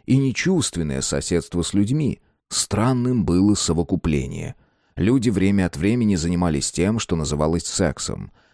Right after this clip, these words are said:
Зачем им нужно было название для действия столь очевидного, было выше понимания Бенджи.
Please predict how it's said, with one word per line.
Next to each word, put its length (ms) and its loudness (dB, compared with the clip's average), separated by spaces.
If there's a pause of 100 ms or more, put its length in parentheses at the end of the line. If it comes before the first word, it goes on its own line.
Зачем 520 2
им 140 4
нужно 300 2
было 180 4
название 560 0
для 200 2
действия 520 0
столь 280 0
очевидного, 640 0 (200)
было 300 4
выше 380 2
понимания 500 0
Бенджи. 500 -4